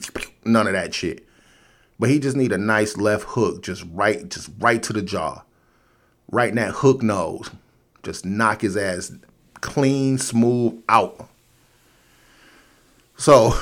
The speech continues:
I hope y'all have a fantastic weekend. I hope y'all are safe. I hope you have fun. And tell your parents you love 'em, man. They ain't gonna be here forever. Tell your siblings you love 'em.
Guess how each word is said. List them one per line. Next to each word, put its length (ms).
I 60
hope 220
y'all 100
have 200
a 60
fantastic 800
weekend. 800
I 80
hope 240
y'all 560
are 140
safe. 560
I 60
hope 220
you 100
have 240
fun. 460
And 520
tell 180
your 140
parents 400
you 60
love 220
'em, 120
man. 300
They 120
ain't 100
gonna 120
be 140
here 120
forever. 420
Tell 180
your 120
siblings 500
you 60
love 180
'em. 160